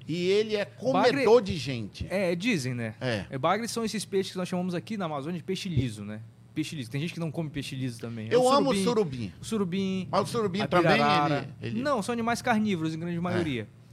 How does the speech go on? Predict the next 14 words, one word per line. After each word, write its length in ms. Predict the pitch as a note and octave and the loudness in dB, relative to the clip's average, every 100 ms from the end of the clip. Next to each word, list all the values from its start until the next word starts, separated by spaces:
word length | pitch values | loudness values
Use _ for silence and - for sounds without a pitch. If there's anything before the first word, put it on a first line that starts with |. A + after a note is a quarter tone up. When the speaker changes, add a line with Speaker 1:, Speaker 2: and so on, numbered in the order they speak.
| - | -14
Speaker 2:
Mas 440 | D3 D3 D#3 D3+ - | -6 -4 -2 -4 -2
carnívoros 400 | D#3+ F#3 G#3 G3 | -2 -2 -2 -6
no 20 | |
sentido 180 | - G3+ | -6 -8
de 80 | F3 | -6
comer 200 | F#3+ G3 | -6 -4
peixe, 380 | - E3+ D3+ - | 0 0 -2 -8
comer 140 | C#3+ | -8
outros 240 | D3+ D3+ - | -8 -8 -8
peixes 320 | D3 C#3 C3+ | -6 -6 -6
menores 520 | C3+ C3 C#3 D3+ B2+ | -6 -6 -6 -6 -8
e 60 | A#2 | -8
tal, 240 | C3+ D3 | -8 -6
e, 160 | C#3+ | -8